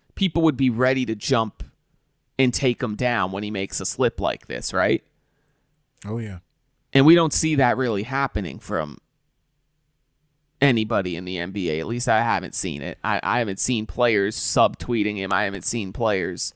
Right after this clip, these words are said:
Speaker 1: talking about how, I, I mean, I knew this dude was a racist. Yeah, you know, like, there hasn't been any of that going on, which makes it easier to think that based on their experience,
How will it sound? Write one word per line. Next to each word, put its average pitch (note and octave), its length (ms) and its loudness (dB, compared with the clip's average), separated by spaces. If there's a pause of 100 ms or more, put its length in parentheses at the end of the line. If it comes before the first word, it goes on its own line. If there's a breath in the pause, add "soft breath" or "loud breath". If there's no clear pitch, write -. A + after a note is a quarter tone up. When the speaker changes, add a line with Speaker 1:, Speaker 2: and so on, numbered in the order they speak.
(480 soft breath)
Speaker 1:
talking A#2 360 6
about G#2+ 320 0
how, G2 240 0
I, E2 180 -2 (160)
I E2+ 140 -6
mean, F#2+ 380 -6
I A2+ 100 0
knew A2 220 0
this G2 180 2
dude G#2+ 200 0
was A2 160 0
a G#2+ 40 -2
racist. G2+ 540 0
Yeah, A2 180 2
you A#2 100 -4
know, G#2+ 180 -4
like, F2+ 260 -4 (1160)
there E3+ 140 6
hasn't A#2+ 300 2
been F2 160 -6
any E2 220 -6
of D#2+ 100 -8
that E2+ 220 -2
going F2 300 -2
on, A#2 340 2 (120)
which - 360 -6
makes A#2+ 440 -2
it - 100 -6 (100)
easier B2+ 560 0
to G#2+ 600 -2 (1500)
think G#3 400 4
that - 180 2
based C3 300 -2
on A#2+ 180 2
their C#3 160 2
experience, C3 800 -2